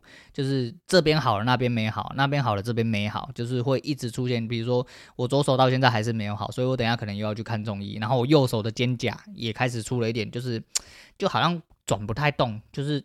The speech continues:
举起来之后会酸痛这样子啊。尿道炎，啊，人家尿道炎大概吃一个疗程，差不多抗生素吃了三天就结束。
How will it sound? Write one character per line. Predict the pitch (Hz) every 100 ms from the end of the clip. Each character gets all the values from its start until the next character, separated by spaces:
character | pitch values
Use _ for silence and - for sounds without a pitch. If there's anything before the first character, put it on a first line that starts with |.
| _
举 | - 143
起 | -
来 | 107
之 | 107
后 | 123 117
会 | 131
酸 | 113 - 101 104
痛 | 120 98
这 | 101
样 | 101
子 | 156 165 - -
啊。 | -
尿 | 156 151
道 | 156 143
炎， | 110 - -
啊， | 147 165 160
人 | 175
家 | 214
尿 | 220 208
道 | 220
炎 | 156
大 | 170
概 | 170
吃 | -
一 | 160
个 | 143
疗 | 110 127
程， | - 113
差 | 131
不 | 120
多 | 117 117 120
抗 | - 135
生 | 123 127
素 | 120
吃 | -
了 | 113
三 | 110 110
天 | 104 110
就 | -
结 |
束。 | 135